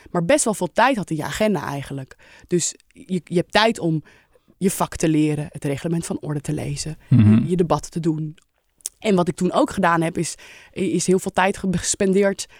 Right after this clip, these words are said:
Speaker 1: Dat was die eerste periode. Dat kon omdat het de missionair was en de parlementaire agenda beperkt niet zo vol was. Toen ben ik elke zaterdag ben ik toen, eh, een we-, een wijk ingegaan. Dat heet bij ons aan Huis aan Huizen. En toen ben ik bij allemaal lokale afdelingen.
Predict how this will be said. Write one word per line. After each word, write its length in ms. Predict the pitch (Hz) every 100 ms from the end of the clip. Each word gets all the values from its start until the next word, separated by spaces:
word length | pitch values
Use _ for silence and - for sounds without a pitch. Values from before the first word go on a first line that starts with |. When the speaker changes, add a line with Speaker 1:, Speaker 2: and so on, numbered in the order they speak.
| _
Speaker 1:
Dat 120 | - 185
was 120 | 165
die 120 | -
eerste 240 | 214 -
periode. 460 | 214 165 139 139 185
Dat 180 | 180 -
kon 200 | 254 254
omdat 200 | 175 165 156
het 40 | - 98
de 80 | 170
missionair 380 | 156 180 185 196
was 160 | 151
en 80 | 165
de 60 | 160
parlementaire 460 | - 156 156 165 151
agenda 260 | 214 220
beperkt 580 | 156 147 147 143 - - - -
niet 140 | 180
zo 80 | 165
vol 260 | - 151 135
was. 260 | 147 - - - _ _ -
Toen 120 | 190
ben 100 | 196
ik 60 | -
elke 280 | 240 269 151
zaterdag 600 | 180 208 185 147 180 -
ben 140 | 180
ik 120 | 170
toen, 280 | - 170 156
eh, 1080 | - 139 143 143 147 175 - - 151 147 -
een 120 | 175
we-, 120 | 170 -
een 160 | 139
wijk 240 | 165 202 -
ingegaan. 400 | 170 - - 143
Dat 120 | 139
heet 140 | 143
bij 160 | 143 143 -
ons 220 | 147 143
aan 80 | 143
Huis 220 | 143 143
aan 80 | 147
Huizen. 400 | 135 147 - 180 - - - -
En 140 | - 170
toen 120 | 185
ben 80 | 160
ik 60 | 156
bij 160 | 151
allemaal 240 | - 175 170
lokale 360 | 160 - 160
afdelingen. 480 | - 196 196 151